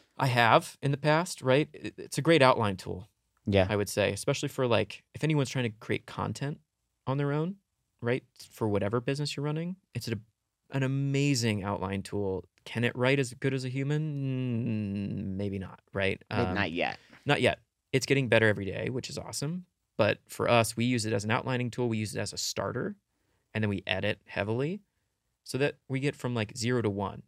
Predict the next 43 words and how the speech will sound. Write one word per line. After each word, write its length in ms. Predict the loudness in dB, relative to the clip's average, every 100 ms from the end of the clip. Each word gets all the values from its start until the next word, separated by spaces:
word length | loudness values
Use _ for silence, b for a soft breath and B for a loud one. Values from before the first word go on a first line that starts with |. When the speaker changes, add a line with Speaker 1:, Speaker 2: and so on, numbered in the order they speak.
| _
Speaker 1:
We 80 | -4
don't 180 | -4 -2
take 180 | -4 -4
it 80 |
from 140 | -8 -6
one 140 | -6
to 80 | -8
a 80 | -10
hundred, 440 | -12 -12 -12 -14 _ -10
right? 200 | -6 -4
It 120 | -6
can't 240 | -2 -2
go 160 | -2 -6
zero 280 | -6 -8 -8
to 80 | -8
one 120 | -10
hundred 300 | -12 -12 -12
yet 240 | -10 -12 -14 _ _ _
in 120 | -14 -10
terms 200 | -8 -10
of 100 | -12
percentage. 580 | -12 -12 -14 -16 -20 -20 _ -2
But 100 | -2
it 80 | -2
can 120 | -2
get 240 | -2 -2
something 240 | -6 -4 -6
on 80 |
the 60 | -10
page, 420 | -4 -2 -2 -6
can 120 | -10
get 120 | -10 -8
you 60 |
started, 420 | -6 -4 -2 -4 -8 b b b
and 40 | -2
get 100 | -2
the 40 | -4
gears 320 | -4 -4 -4
turning 240 | -6 -8 -8
of, 80 |
like, 260 | -8 -10 -14 -6
"Oh, 100 | -2
yeah, 300 | 0 -2